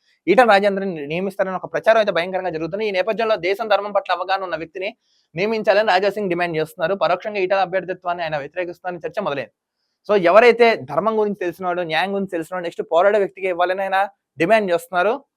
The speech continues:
రాజా సింగ్. ఒకవేళ ఎంపీగా గెలిచిన వ్యక్తికి పార్టీ చీఫ్గా నియమించాలనుకుంటే నిజామాబాద్ ఎంపీ ధర్మపురి అరవింద్కి ఇవ్వాలని రాజా సింగ్ అం-, అంతర్యామని రాజకీయ వర్గాలు అభిప్రాయపడుతున్నారు. ఇప్పుడు ధర్మపురి అరవింద్ ఉన్నాడుగా నిజామాబాద్ ఎంపీ,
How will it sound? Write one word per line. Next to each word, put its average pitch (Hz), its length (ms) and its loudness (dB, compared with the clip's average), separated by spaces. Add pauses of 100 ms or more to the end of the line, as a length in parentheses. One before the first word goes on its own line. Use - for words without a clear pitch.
(680)
రాజా 175 220 6
సింగ్. 117 220 -8 (460)
ఒకవేళ 208 280 6
ఎంపీగా 226 360 4
గెలిచిన 214 320 0
వ్యక్తికి 190 280 -4
పార్టీ 170 260 0
చీఫ్గా 202 300 -2
నియమించాలనుకుంటే 170 720 -2
నిజామాబాద్ 233 440 4
ఎంపీ 185 180 0
ధర్మపురి 196 380 2
అరవింద్కి 170 400 -2
ఇవ్వాలని 160 360 -2
రాజా 165 260 0
సింగ్ 180 180 -12
అం-, 151 200 -10 (440)
అంతర్యామని 185 600 4
రాజకీయ 175 340 2
వర్గాలు 160 340 0
అభిప్రాయపడుతున్నారు. 143 680 -6
ఇప్పుడు 165 160 -8 (480)
ధర్మపురి 208 360 4
అరవింద్ 196 280 4
ఉన్నాడుగా 160 220 -4
నిజామాబాద్ 160 400 -2
ఎంపీ, 131 240 -8